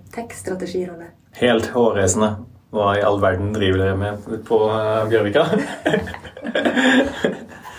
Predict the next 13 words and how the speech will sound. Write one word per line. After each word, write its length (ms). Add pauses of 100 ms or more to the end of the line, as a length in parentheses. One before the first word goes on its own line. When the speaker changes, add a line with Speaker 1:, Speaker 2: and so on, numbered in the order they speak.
(400)
Speaker 2:
Nei, 280
altså, 440
tech 300
er 160
jo 100
noe 120 (100)
annet 200
enn 120
å 220
programmere 680
Excel-makroer, 840 (120)
<laughs> 120
så 120